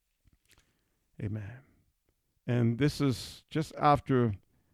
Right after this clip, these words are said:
the man of God, Brother Peter, acknowledged the person of the Lord Jesus Christ, that he is the Christ, the Son of God. Amen. Just after that,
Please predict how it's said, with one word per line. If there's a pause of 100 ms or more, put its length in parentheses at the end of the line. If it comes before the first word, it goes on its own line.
(160)
the
man
of
God, (120)
Brother
Peter, (880)
acknowledged (1400)
the
person (1080)
of
the
Lord
Jesus
Christ,
that
he
is
the
Christ,
the
Son
of
God. (440)
Amen. (1080)
Just
after
that,